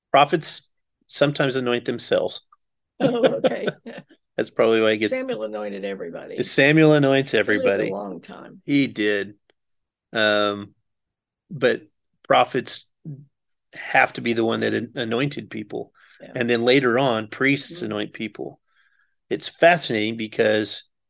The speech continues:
Speaker 1: anointing always was used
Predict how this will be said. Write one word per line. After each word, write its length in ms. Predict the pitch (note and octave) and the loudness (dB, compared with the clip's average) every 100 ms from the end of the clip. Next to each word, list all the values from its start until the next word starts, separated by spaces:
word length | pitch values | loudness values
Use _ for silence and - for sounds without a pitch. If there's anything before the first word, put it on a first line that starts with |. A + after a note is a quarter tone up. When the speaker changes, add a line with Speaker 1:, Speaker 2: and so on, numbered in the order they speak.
| _ _ _ _ _ | _ _ _ _ _
Speaker 1:
anointing 800 | C3 B2 C#3+ E3 C3+ A#2+ A#2+ B2+ _ _ _ _ _ _ _ _ _ _ | -8 0 0 2 0 0 -4 -10 _ _ _ _ _ _ _ _ _ _
always 520 | A#2+ A#2 C3 C#3 C#3 | 4 6 8 6 2
was 220 | C3 A#2+ A2+ | -2 -4 0
used 460 | G#2 G2+ G#2+ - | 0 0 -4 -10